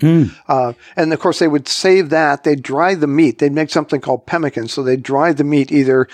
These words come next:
Speaker 2: sun dry it or smoke it to dry it,
Speaker 1: Yeah.
Speaker 2: pound it into a, a, a, a soft fibrous mix,
Speaker 1: Mm.
Speaker 2: you know, put it, stuff it into a rawhide sack, and then pour in the rendered hot fat.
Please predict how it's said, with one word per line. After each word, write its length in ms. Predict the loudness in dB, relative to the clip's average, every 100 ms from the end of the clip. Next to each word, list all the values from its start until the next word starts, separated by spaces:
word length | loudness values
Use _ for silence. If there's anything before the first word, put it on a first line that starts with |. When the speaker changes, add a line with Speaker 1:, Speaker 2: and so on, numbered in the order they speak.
| -12 -12
Speaker 2:
sun 300 | -4 -2 0
dry 300 | 2 2 2
it 120 | 0
or 140 | -4 -4
smoke 340 | -2 0 0
it 140 | -4
to 100 | -4
dry 300 | -2 0 0 -2
it, 220 | -4 -8
Speaker 1:
Yeah. 100 | -2
Speaker 2:
pound 240 | 0 0 0
it 180 | -2 -2
into 420 | -2 0 0 -2 -8 -20 -20 -6
a, 120 | -6 -4 -2
a, 140 | -2 -2
a, 140 | -4 -4 -8 _ -6
a 40 | -6
soft 480 | -4 0 0 0 -8
fibrous 540 | -2 -2 0 -4 -4
mix, 420 | -4 -4 -6 -10
Speaker 1:
Mm. 340 | -4 -2 -2 -6 -2
Speaker 2:
you 140 | 0
know, 220 | 0 -4
put 200 | -6 -2
it, 240 | -2 -2 -6
stuff 260 | -4 -4
it 80 | -2
into 140 | 0 2
a 100 | 2
rawhide 500 | 0 0 0 -2 -2
sack, 520 | -4 -4 -4 -8 -16 -20 -20 -6
and 140 | 0 0
then 100 | 0
pour 420 | -4 -6 0 2
in 160 | 2 0
the 80 | -2
rendered 380 | 0 0 -4
hot 260 | -4 -4 -4
fat. 340 | -4 -4 -6